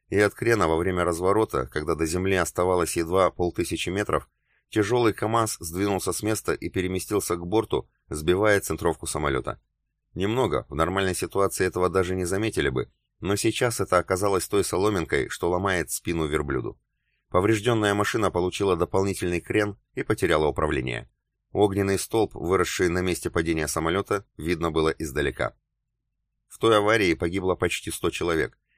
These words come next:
даже если отречься от эмоций ценнейших специалистов. Пехотинца можно подготовить за несколько месяцев. Не самого лучшего,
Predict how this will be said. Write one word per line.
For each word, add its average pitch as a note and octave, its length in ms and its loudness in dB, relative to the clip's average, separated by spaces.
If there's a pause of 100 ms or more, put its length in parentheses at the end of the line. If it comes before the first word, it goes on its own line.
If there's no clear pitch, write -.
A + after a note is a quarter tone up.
(220)
даже G#2 300 2
если G#2+ 240 2
отречься G2+ 600 0
от - 120 -2
эмоций F#2+ 480 -2 (100)
ценнейших G#2 540 0
специалистов. - 680 -4 (520)
Пехотинца A2+ 520 0
можно G#2 260 0
подготовить G2 540 2
за F#2+ 100 2
несколько F#2+ 400 0
месяцев. D2 500 -4 (260)
Не A2+ 140 -2
самого G2 360 2
лучшего, G2+ 500 -2